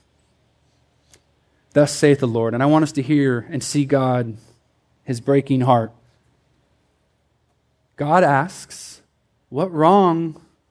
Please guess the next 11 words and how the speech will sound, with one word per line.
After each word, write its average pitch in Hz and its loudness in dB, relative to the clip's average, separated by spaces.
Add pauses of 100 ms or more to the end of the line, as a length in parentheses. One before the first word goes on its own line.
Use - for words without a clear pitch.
(180)
did 147 -4
your 160 0
fathers 165 -2
find 160 -2 (420)
in 135 0
me? 120 -2 (1400)
They 196 2
went 208 0
far 220 -2
from 143 0
me 113 -4